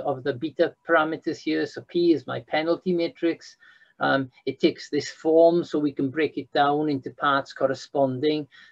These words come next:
to the different, um, parameters in the model and to the different covariates in the model, which is very convenient, of course.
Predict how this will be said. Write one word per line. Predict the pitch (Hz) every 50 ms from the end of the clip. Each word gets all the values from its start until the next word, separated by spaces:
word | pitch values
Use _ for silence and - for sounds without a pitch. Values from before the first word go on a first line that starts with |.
| _ _ -
to | - 156 147 139 139 131 123
the | 147 143
different, | 131 - 180 - - - 175 156 131 - -
um, | 156 147 143 139 139 127 123
parameters | - 156 170 170 170 170 170 170 190 175 - -
in | 156 151
the | 156 156
model | 156 151 151 151 156 160 156 156
and | - 143 143 139 131 127
to | 143
the | 135 135 131
different | 139 135 - - 131 131
covariates | - - 131 123 151 160 160 170 170 170 - -
in | 156
the | 156
model, | 156 156 151 147 147 151
which | 143 139 127 -
is | 127 -
very | - 131 135 135
convenient, | 127 - 135 127 - 151 156 151 151 160 165 147 - _
of | _ -
course. | - 160 156 156 151 143 - -